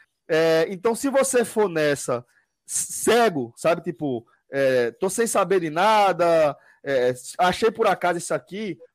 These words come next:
talvez você fique, pô, esse último episódio achei meio assim. Mas, é, ciente de que é feito por fãs, que a galera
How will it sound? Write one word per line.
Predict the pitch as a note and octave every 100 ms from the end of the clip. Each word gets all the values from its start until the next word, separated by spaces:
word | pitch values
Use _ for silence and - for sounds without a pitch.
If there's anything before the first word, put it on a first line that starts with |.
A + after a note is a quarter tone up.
| _
talvez | C4+ A3 A3+ C4+
você | B3+ B3+
fique, | B3 A#3 -
pô, | A#3 D4+
esse | C4 B3
último | A#3+ A#3+
episódio | A#3+ G3 G3 G#3+
achei | G#3 A#3+ B3 A3+ G3+
meio | F3 G#3
assim. | A3+ - C3+ A#2 - _ - _
Mas, | C#3 E3+ G3 G3 F#3+ F3 - -
é, | C#3+ C#3 C3+
ciente | - - - F#3 G3 A#3+ A#3+ C#3+ B2 _ _ -
de | C#3
que | E3+
é | D#3+
feito | F3+ F3 -
por | D3+
fãs, | - C3+ E3 G3 C#3+
que | -
a | C#3+
galera | C#3+ D3+ D3+ C3 G#2+